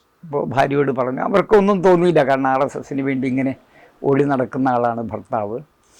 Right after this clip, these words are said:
അപ്പോൾ അടിയന്തരാവസ്ഥ എന്താണെന്ന് പോലും അവർക്കറിയില്ല. ആ സമയത്ത്, ഏഹ്, ഒന്നാം തീയതി, ജൂലൈ ഒന്ന്, അർദ്ധരാത്രി സമയം, ഏകദേശം ഒരു മണി ആയെന്നാണ് എൻ്റെ വിശ്വാസം.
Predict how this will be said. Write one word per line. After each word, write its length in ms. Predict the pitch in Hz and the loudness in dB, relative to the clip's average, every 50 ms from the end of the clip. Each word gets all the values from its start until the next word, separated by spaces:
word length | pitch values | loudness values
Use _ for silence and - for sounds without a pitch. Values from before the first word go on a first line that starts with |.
| - - - - - _ _ _ _ _ _ _ | -20 -20 -20 -20 -20 _ _ _ _ _ _ _
അപ്പോൾ 420 | - 117 120 127 127 123 - - - _ _ _ _ _ _ _ _ _ _ _ _ _ _ _ _ _ _ _ _ _ _ _ _ _ _ _ - | -12 -6 -4 -2 -2 -2 -4 -6 -10 _ _ _ _ _ _ _ _ _ _ _ _ _ _ _ _ _ _ _ _ _ _ _ _ _ _ _ -2
അടിയന്തരാവസ്ഥ 800 | 139 127 131 147 143 143 143 143 151 147 147 143 139 - _ 143 | 0 2 4 4 4 4 4 4 4 4 4 2 -2 -4 _ 0
എന്താണെന്ന് 420 | 139 135 135 139 135 139 139 139 135 | 0 2 4 4 2 2 2 0 0
പോലും 320 | 127 139 139 156 160 165 | 0 0 0 2 2 4
അവർക്കറിയില്ല. 840 | 160 151 139 123 - 135 107 101 90 - - - - - - _ _ _ _ _ _ _ _ _ - _ _ _ _ _ _ _ _ _ _ _ _ 143 | 4 4 2 2 2 2 2 2 0 -4 -8 -10 -14 -14 -16 _ _ _ _ _ _ _ _ _ -20 _ _ _ _ _ _ _ _ _ _ _ _ 4
ആ 120 | 147 160 | 4 4
സമയത്ത്, 640 | - 151 147 143 139 135 123 - - 156 160 170 - - _ _ _ _ _ _ _ _ _ _ _ - | 4 2 2 2 2 2 0 0 2 2 2 2 0 -6 _ _ _ _ _ _ _ _ _ _ _ 0
ഏഹ്, 380 | 127 120 117 117 113 113 113 - - - - _ _ _ _ _ _ _ _ _ _ _ _ _ _ _ _ - | 0 2 2 2 0 0 -2 -4 -6 -10 -18 _ _ _ _ _ _ _ _ _ _ _ _ _ _ _ _ 2
ഒന്നാം 360 | 139 139 147 165 165 170 165 | 4 6 8 8 8 8 8
തീയതി, 240 | 156 156 139 127 113 | 6 4 4 4 0
ജൂലൈ 360 | 104 117 139 139 143 147 151 | 2 4 4 6 6 6 6
ഒന്ന്, 500 | 147 139 127 123 123 127 139 - - - | 6 4 2 0 -2 -2 -4 -4 0 0
അർദ്ധരാത്രി 600 | 131 120 120 110 117 131 123 123 120 - - 120 107 | 0 0 0 0 2 4 4 4 4 2 -2 -4 -4
സമയം, 440 | - - 113 110 113 117 113 120 | -6 -8 -8 -8 -8 -6 -4 -4
ഏകദേശം 520 | 123 117 127 127 127 120 - - 139 156 151 _ _ _ _ _ _ _ _ _ _ _ _ _ _ _ _ | -2 -2 0 -2 -2 -2 -4 -6 -8 -8 -10 _ _ _ _ _ _ _ _ _ _ _ _ _ _ _ _
ഒരു 140 | 143 143 151 | 2 4 4
മണി 340 | 151 147 139 139 143 143 - - - | 4 2 2 2 0 -2 -4 -2 0
ആയെന്നാണ് 500 | 131 131 127 131 123 127 123 120 117 117 | 0 2 2 2 2 0 0 -2 -2 -2
എൻ്റെ 160 | 117 113 117 | -4 -4 -4
വിശ്വാസം. 540 | 110 107 - - - 104 104 - - - - | -4 -6 -8 -6 -6 -6 -6 -6 -10 -16 -18